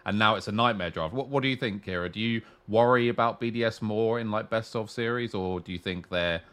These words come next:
sort of sufficiently well-rounded that it's not really a weakness anymore?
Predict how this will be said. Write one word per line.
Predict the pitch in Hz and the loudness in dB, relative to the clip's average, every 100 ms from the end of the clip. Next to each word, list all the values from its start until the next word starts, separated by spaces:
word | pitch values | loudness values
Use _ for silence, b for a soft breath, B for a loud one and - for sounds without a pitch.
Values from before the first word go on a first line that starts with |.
| b b - | b b -12
sort | 92 | -10
of | 87 | -8
sufficiently | - 87 92 - 87 85 | -8 -8 -8 -8 -10 -6
well-rounded | 82 82 82 82 76 73 | -2 -2 -2 -2 -4 -8
that | 80 80 | -8 -8
it's | 76 | -8
not | 90 82 | -10 -8
really | 80 | -8
a | 80 | -8
weakness | 80 82 80 78 | -8 -10 -12 -10
anymore? | 80 76 78 | -10 -8 -8